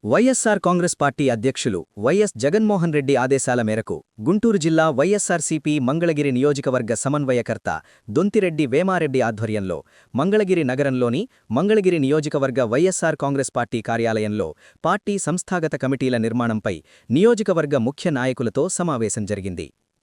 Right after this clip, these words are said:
ఈ సమావేశంలో వైఎస్ఆర్సీపీ గుంటూరు జిల్లా అధ్యక్షులు అంబటి రాంబాబు, ఎంఎల్సీ మురుగుడు హనుమంతరావు, పార్లమెంట్ పరిశీలకులు పోతిన మహేష్, అసెంబ్లీ పరిశీలకులు యార్లగడ్డ మదన్ మోహన్ గౌడ్, అసెంబ్లీ పరిశీలకులు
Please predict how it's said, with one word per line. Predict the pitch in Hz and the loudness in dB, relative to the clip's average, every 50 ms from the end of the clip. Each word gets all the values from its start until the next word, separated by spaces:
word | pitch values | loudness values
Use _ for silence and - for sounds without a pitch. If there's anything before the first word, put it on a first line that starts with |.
| _ _ - | _ _ -2
ఈ | 165 214 226 - | 0 0 2 2
సమావేశంలో | 185 156 135 120 120 110 - 113 101 98 110 151 208 - _ _ _ - 110 | 0 0 0 0 -2 -2 -4 -4 -4 -2 -2 -4 -4 -8 _ _ _ 0 2
వైఎస్ఆర్సీపీ | 151 208 247 247 - - 226 214 196 - 196 180 - 175 180 160 123 | 4 4 4 2 2 0 0 0 0 0 -2 0 0 0 0 0 0
గుంటూరు | 143 190 196 220 214 196 147 | 0 2 2 2 2 2 2
జిల్లా | 160 151 147 139 131 | 0 0 0 0 -2
అధ్యక్షులు | 120 113 - 143 - - 123 101 85 80 _ - _ _ 135 160 | -2 -4 -4 -4 -4 -4 -4 -4 -4 -6 _ -20 _ _ 0 2
అంబటి | 202 208 208 - 170 127 | 2 2 2 2 2 0
రాంబాబు, | 127 139 135 127 123 120 110 143 226 - _ _ _ _ - 117 139 175 | 0 0 0 0 0 0 -2 -4 -4 -6 _ _ _ _ 0 4 4 4
ఎంఎల్సీ | 208 220 214 196 - 202 180 160 127 | 4 2 0 0 -2 0 0 2 4
మురుగుడు | 135 165 202 196 208 180 127 | 4 4 4 4 4 2 2
హనుమంతరావు, | 117 143 170 180 175 160 - 139 127 113 110 131 180 - _ _ _ _ - 165 | 2 2 0 0 0 0 0 -2 0 -2 -2 -4 -6 -8 _ _ _ _ 0 0
పార్లమెంట్ | 190 226 233 240 226 214 190 - - | 0 2 2 0 0 -2 -2 -4 -2
పరిశీలకులు | 131 143 139 - 160 139 123 - 120 101 71 - _ - - | -2 -2 0 0 0 0 0 -2 -4 -6 -6 -8 _ 0 2
పోతిన | 180 208 - 190 165 123 110 | 2 2 4 2 0 0 -2
మహేష్, | 101 95 117 147 180 - - - _ _ _ _ 131 160 | -2 -2 -4 -4 -4 -6 -10 -18 _ _ _ _ -2 -2
అసెంబ్లీ | - 233 240 233 220 196 - | 0 0 2 2 2 2 2
పరిశీలకులు | 147 147 - - 147 131 117 - 117 95 78 - _ _ _ - 104 110 | 0 0 0 0 0 0 0 -2 -4 -6 -6 -10 _ _ _ -4 0 2
యార్లగడ్డ | 147 180 208 214 208 175 170 156 143 151 151 139 123 | 2 4 4 2 2 2 2 2 2 2 2 2 0
మదన్ | 127 139 180 190 180 160 | 0 0 0 0 0 0
మోహన్ | 147 127 131 123 104 101 | 0 0 0 -2 -2 -2
గౌడ్, | 107 131 185 208 _ _ _ _ - 135 151 | -2 -2 -2 -2 _ _ _ _ -4 -2 -2
అసెంబ్లీ | - 233 226 220 196 175 - | 0 0 2 2 2 2 2
పరిశీలకులు | 139 131 - 143 131 113 - - 101 82 | 0 0 0 -2 -2 -2 -2 -4 -6 -6